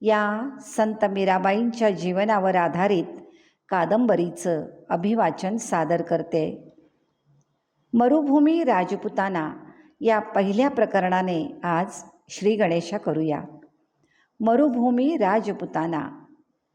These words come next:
साधारण पंधराव्या शतकातील राजपुताना म्हणजे आजचं राजस्थान. राजपुताना म्हणजे राजांचे पुत्र, राजांचे वंशज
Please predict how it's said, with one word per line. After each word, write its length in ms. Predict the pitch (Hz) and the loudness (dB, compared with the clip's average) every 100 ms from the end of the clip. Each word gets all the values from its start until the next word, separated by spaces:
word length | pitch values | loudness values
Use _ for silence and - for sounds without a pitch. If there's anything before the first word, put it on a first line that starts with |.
| _ _ _ _ _ _ _ _ _ _ _ _ _ | _ _ _ _ _ _ _ _ _ _ _ _ _
साधारण 580 | - 269 262 277 311 311 | -2 0 4 4 4 2
पंधराव्या 520 | 294 226 220 226 247 | 2 2 2 2 2
शतकातील 760 | 262 220 202 190 196 190 220 233 | 0 -2 -4 0 0 0 0 2
राजपुताना 840 | 208 185 240 - 185 175 175 160 151 - - _ - | 2 2 0 -2 -2 -2 0 -4 -6 -16 -20 _ -2
म्हणजे 280 | 226 233 294 | 0 4 2
आजचं 440 | 208 - - 254 | 2 -2 -2 2
राजस्थान. 680 | 233 156 220 - - 151 143 - - - _ _ _ - | 2 2 -2 -4 -4 -4 -4 -10 -20 -20 _ _ _ -4
राजपुताना 800 | 247 240 262 277 294 269 254 254 | 0 2 2 -2 0 2 4 4
म्हणजे 340 | 285 269 233 220 | 4 4 4 4
राजांचे 640 | 196 180 185 247 254 226 | 4 2 2 0 0 -2
पुत्र, 560 | - 220 233 - 190 160 - - _ - | -2 -8 -10 -4 -4 -4 -8 -20 _ -6
राजांचे 720 | 220 202 196 233 262 254 247 | 0 2 2 2 0 2 2
वंशज 720 | 165 180 202 208 - 269 202 | 2 0 0 -4 2 2 2